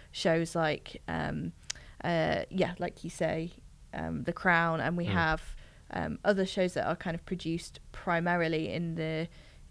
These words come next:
Speaker 1: in the U K by even big companies like H B O, you know,
Speaker 2: Mm.
Speaker 1: like things like Game of Thrones
Speaker 2: Mm.
Speaker 1: is pretty much all it done kind of in Europe.
Speaker 2: Mm.
Speaker 1: Um, now, I think the, like, the one thing that I would really like to see out of this is s-,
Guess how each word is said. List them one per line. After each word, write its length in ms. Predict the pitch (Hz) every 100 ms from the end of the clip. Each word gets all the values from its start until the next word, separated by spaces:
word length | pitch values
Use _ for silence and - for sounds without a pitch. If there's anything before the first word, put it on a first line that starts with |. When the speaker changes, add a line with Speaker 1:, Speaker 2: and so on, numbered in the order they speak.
| -
Speaker 1:
in 160 | 180
the 60 | 175
U 180 | 170 165
K 160 | 170
by 220 | 160 156
even 200 | 165 165 165
big 160 | 156 - -
companies 380 | 185 170 175 170
like 100 | 160
H 240 | - 165 -
B 140 | 175
O, 180 | 165 139
you 160 | 151 160
know, 80 |
Speaker 2:
Mm. 60 | 156
Speaker 1:
like 180 | 107 92
things 200 | 156 165
like 140 | 156 -
Game 220 | 165 165
of 60 |
Thrones 460 | - 170 147 151 170 -
Speaker 2:
Mm. 240 | 104 87 87
Speaker 1:
is 180 | - - - -
pretty 200 | 185 165
much 180 | 131 -
all 340 | 160 165 160 - - - - - - - -
it 420 | - - 208 190
done 240 | 175 165
kind 180 | 170 160
of 60 | 165
in 140 | 160
Europe. 480 | 175 165 - - -
Speaker 2:
Mm. 220 | 123 98 92 - -
Speaker 1:
Um, 360 | 196 196 196 - - - - - - -
now, 500 | 233 233 220 220 208 - - - -
I 120 | 220
think 540 | 214 254 233 - - -
the, 300 | 226 220 -
like, 180 | 220 -
the 100 | 226
one 260 | 214 233 262
thing 140 | 285
that 100 | 262
I 60 | 220
would 180 | 240 196
really 380 | 190 226 220 208
like 200 | 208 -
to 80 |
see 140 | 202 185
out 140 | 151
of 80 | 160
this 240 | 165 170
is 180 | 175 -
s-, 280 | - - -